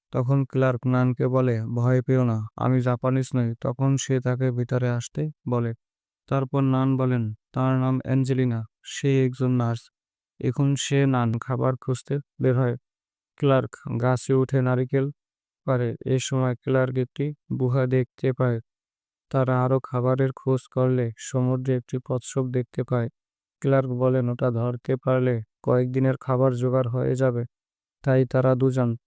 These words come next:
বোট নিয়ে কচ্ছপটি ধরতে যায়। অনেক চেষ্টার এবং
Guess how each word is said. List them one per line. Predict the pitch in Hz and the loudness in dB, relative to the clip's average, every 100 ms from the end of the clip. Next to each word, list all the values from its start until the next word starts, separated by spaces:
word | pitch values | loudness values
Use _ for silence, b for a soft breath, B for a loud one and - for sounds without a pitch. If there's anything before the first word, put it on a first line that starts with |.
| 127 | -4
বোট | 123 127 | 0 2
নিয়ে | 123 131 127 | 2 2 0
কচ্ছপটি | - 127 - 131 123 143 147 - _ _ _ | -2 -4 -4 -8 -6 -4 -4 -6 _ _ _
ধরতে | 131 123 123 - 127 | -4 -2 -2 -2 0
যায়। | 127 113 107 - | 0 -2 -4 -4
অনেক | 127 135 135 | 0 0 -2
চেষ্টার | - 131 - 135 127 - _ _ _ _ _ _ | -4 -4 -2 -2 -2 -8 _ _ _ _ _ _
এবং | 135 135 | -2 2